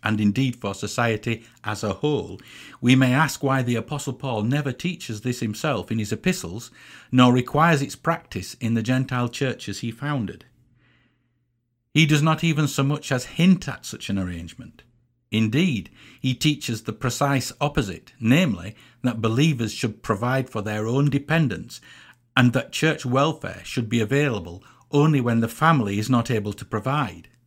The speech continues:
It is as if the Jerusalem church's experiment with communism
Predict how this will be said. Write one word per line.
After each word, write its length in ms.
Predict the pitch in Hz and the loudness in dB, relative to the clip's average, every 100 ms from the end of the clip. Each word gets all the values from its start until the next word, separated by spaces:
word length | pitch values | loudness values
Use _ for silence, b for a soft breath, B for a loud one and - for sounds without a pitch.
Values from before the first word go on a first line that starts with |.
| b b b b b b b _ - | b b b b b b b _ 0
It 220 | 156 160 | 2 4
is 180 | 185 165 | 4 4
as 280 | - 139 143 | 0 0 2
if 160 | 196 - | 0 0
the 80 | 151 | 0
Jerusalem 580 | 160 156 202 - 170 | 2 2 0 -2 -2
church's 420 | 165 180 - 135 127 | -2 -4 -6 -6 -6
experiment 720 | - - - 160 123 87 - | -8 -6 -2 0 0 -4 -8
with 180 | 101 - | -10 -4
communism 600 | 147 139 95 - 80 | -2 -2 -2 -4 -12